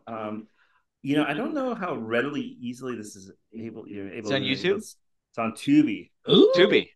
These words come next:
Speaker 1: Tubi.
Speaker 3: Thank you, Tubi.
Speaker 1: So you
Speaker 2: The
Speaker 1: could buy,
Speaker 2: People's,
Speaker 1: it's
Speaker 2: the
Speaker 1: on
Speaker 2: People's
Speaker 1: disc,
Speaker 2: streaming
Speaker 1: on
Speaker 2: service.
Speaker 1: Blu-ray, on Amazon. It's out of print. It's a hundred fifty bucks, but it's available streaming on Plex, Plex U S A, Tubi T V U S A. Um, so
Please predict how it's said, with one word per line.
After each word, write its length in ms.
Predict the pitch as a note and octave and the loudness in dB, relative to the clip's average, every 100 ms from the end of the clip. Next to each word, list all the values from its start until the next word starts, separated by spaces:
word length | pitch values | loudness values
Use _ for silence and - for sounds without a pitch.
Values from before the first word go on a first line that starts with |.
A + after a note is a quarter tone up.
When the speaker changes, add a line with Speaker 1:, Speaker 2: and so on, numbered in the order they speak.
| - | -8
Speaker 1:
Tubi. 220 | C#3 D3+ | 2 4
Speaker 3:
Thank 160 | D#3+ E3+ | 6 6
you, 100 | D3+ | 6
Tubi. 400 | D#3 C#3 C3 - | 6 6 4 0
Speaker 1:
So 680 | - C#3+ C3+ B2+ B2 A#2 - | -2 2 6 8 6 4 2
you 140 | A#2+ B2+ | -2 0
Speaker 2:
The 60 | D#3+ | 4
Speaker 1:
could 80 | |
buy, 60 | F3+ | 4
Speaker 2:
People's, 400 | G3 E3+ D3 - | 6 6 4 0
Speaker 1:
it's 120 | D#3 | 2
Speaker 2:
the 60 | E3+ | 4
Speaker 1:
on 100 | E3+ | 6
Speaker 2:
People's 260 | F3+ E3 F3+ | 6 6 4
Speaker 1:
disc, 60 | G#3+ | 4
Speaker 2:
streaming 240 | B2+ D#3 | 2 4
Speaker 1:
on 100 | D#3 | 2
Speaker 2:
service. 240 | D3+ D3+ D3+ | 2 2 2
Speaker 1:
Blu-ray, 220 | D3+ D3+ | 2 0
on 180 | C#3+ C#3 | -2 -2
Amazon. 360 | C#3+ C#3 C#3 | -4 -4 -6
It's 100 | C3 | -4
out 120 | C3 C3+ | -4 -4
of 80 | - | -6
print. 160 | C3 | -8
It's 80 | B2+ | -4
a 60 | B2 | -4
hundred 200 | C3 A#2+ | -4 -6
fifty 200 | B2 B2 | -8 -2
bucks, 240 | A#2 A#2 | -2 0
but 120 | A#2+ A2 | -2 -2
it's 220 | A#2 G#2+ | -4 -4
available 400 | G#2+ A2+ A#2 A2+ | -2 0 2 0
streaming 420 | - B2 A2+ A2+ | -2 -4 -2 -2
on 300 | G2+ G#2+ G2+ - C3+ | -4 -4 -6 -6 -4
Plex, 300 | C#3 - - C#3 | -4 -8 -8 -6
Plex 240 | D3 - | -6 -4
U 140 | C3+ C3 | -2 -2
S 180 | B2 B2 | -2 -2
A, 240 | A#2 A#2 | 0 -2
Tubi 520 | A#2 D#3 D3+ C#3+ C#3+ | -4 -6 -4 -8 -10
T 200 | - C3+ | -8 -8
V 80 | B2+ | -6
U 300 | B2+ A#2+ A2+ | -6 -4 -6
S 160 | A2 A2+ | -6 -4
A. 340 | A2+ A2 A2 _ _ _ _ _ _ - | -2 -4 -8 _ _ _ _ _ _ -10
Um, 500 | A2 G#2+ G#2 G#2 - _ | -6 -6 -6 -10 -12 _
so 460 | - A2+ G#2+ G#2 | -10 -6 -6 -8